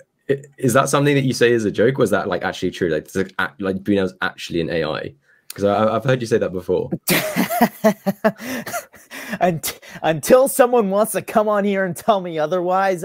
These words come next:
Speaker 2: I will maintain Bunel is a supercomputer and an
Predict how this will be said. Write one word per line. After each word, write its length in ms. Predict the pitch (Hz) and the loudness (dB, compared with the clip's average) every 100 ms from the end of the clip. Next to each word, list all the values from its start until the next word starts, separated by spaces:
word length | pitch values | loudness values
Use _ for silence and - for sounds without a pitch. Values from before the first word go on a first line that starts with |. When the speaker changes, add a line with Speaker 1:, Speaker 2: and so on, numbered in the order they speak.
| - | -6
Speaker 2:
I 160 | 147 180 | -2 -2
will 140 | 208 | -2
maintain 800 | 185 180 160 - 185 185 175 160 147 _ _ _ _ | -2 -4 -6 -4 -4 -4 -6 -8 -12 _ _ _ _
Bunel 520 | 202 180 165 165 165 | 0 2 2 2 2
is 140 | 147 151 | 2 0
a 40 | |
supercomputer 1000 | 147 - 180 170 147 160 175 160 160 147 | -4 -4 -4 -6 -6 -6 -2 2 4 2
and 100 | 143 | 0
an 180 | 139 | -4